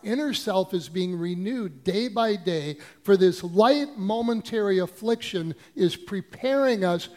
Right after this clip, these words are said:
for an eternal weight of glory beyond all comparison as we look not to the things that are seen, but the things that are unseen.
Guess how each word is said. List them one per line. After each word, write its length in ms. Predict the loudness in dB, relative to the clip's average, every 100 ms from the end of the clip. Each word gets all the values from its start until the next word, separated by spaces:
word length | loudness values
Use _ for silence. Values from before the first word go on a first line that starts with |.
| -20
for 180 | -4 0
an 60 | 0
eternal 680 | -2 -8 -6 -4 0 0 4
weight 200 | 4 4
of 160 | -2
glory 480 | -6 -4 -2 -2 -2
beyond 420 | -2 -2 0 -4
all 260 | -4 -4 -4
comparison 920 | -6 -8 -6 -6 -6 -8 -10 -12 -14 -20 _
as 240 | -4 -4 -4
we 160 | -4
look 280 | -2 -2 -4
not 480 | -6 -6 -6 -8 -10
to 100 | -10
the 120 | -8
things 500 | -8 -8 -8 -8 -10
that 140 | -10 -10
are 160 | -12
seen, 640 | -14 -12 -8 -6 -6 -10 -12 _ _ _ _
but 120 | -14
the 100 | -12
things 600 | -12 -10 -8 -8 -10 -14 -18 _ -10
that 120 | -10
are 160 | -10 -12
unseen. 680 | -14 -14 -16 -18 -18 -20